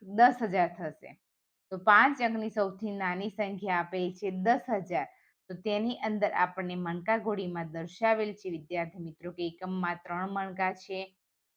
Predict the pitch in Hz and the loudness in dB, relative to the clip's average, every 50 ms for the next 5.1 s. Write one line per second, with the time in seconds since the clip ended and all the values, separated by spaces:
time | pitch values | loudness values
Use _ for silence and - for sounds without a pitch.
0 | _ - 175 190 190 185 190 202 180 185 190 180 175 165 165 175 185 202 208 202 | _ -2 0 0 0 0 -2 -4 -4 -2 -2 -2 -2 -2 0 -2 -2 -2 -2 -2
1 | 196 196 190 185 190 185 190 190 185 - 190 185 185 185 185 _ _ _ _ _ | -2 -4 -4 -2 0 0 0 0 -4 -8 -6 -6 -6 -6 -8 _ _ _ _ _
2 | _ _ - 208 208 196 196 190 190 185 185 185 170 175 165 170 - - - 214 | _ _ 0 2 2 2 2 0 -2 0 0 0 0 -2 -4 -6 -10 -8 -2 0
3 | 202 202 208 208 208 208 202 196 202 196 202 202 185 190 190 185 185 185 185 - | 0 2 2 0 0 -2 -2 2 4 4 4 2 0 -4 -6 -4 -4 -6 -8 -12
4 | _ _ _ _ _ _ - 208 202 175 185 233 220 220 220 214 208 202 196 185 | _ _ _ _ _ _ -4 -4 -2 0 2 2 2 2 2 0 -2 -2 -2 -2
5 | 185 185 | -2 -4